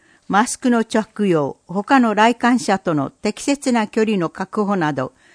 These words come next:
新型コロナウイルス感染症対策にご協力ください。新型コロナウイルスの影響により、開館状況が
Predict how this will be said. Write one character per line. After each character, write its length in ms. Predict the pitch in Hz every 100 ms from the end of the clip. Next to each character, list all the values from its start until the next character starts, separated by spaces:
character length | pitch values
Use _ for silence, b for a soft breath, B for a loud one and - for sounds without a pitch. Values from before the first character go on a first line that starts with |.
| b b b
新 260 | - 277
型 280 | 285 285 269
コ 140 | - 247
ロ 120 | 269
ナ 160 | 247
ウ 160 | 233 240
イ 20 |
ル 120 | 226
ス 160 | 226 -
感 200 | 247 269
染 280 | 277 285 285
症 240 | - 233
対 260 | - 226 247
策 300 | - 202 160
に 180 | 139 - b b b
ご 160 | 202
協 240 | - 247 240
力 300 | 240 - -
く 120 | 190
だ 140 | 180
さ 180 | - 147
い。 100 | 135 _ _ _ _ _ _ _ _ _ _ _ -
新 280 | - 269
型 280 | 277 262 240
コ 160 | - 233
ロ 100 | 254
ナ 160 | 240
ウ 160 | 226 240
イ 40 | 240
ル 80 |
ス 160 | 233 -
の 80 | 190
影 240 | 185 233
響 280 | - 226 202
に 140 | 175
よ 140 | 147 135
り、 180 | 131 - b b b b
開 220 | 262 285
館 280 | 285 254 240
状 220 | 208 233
況 280 | 233 - 180
が 260 | 160 139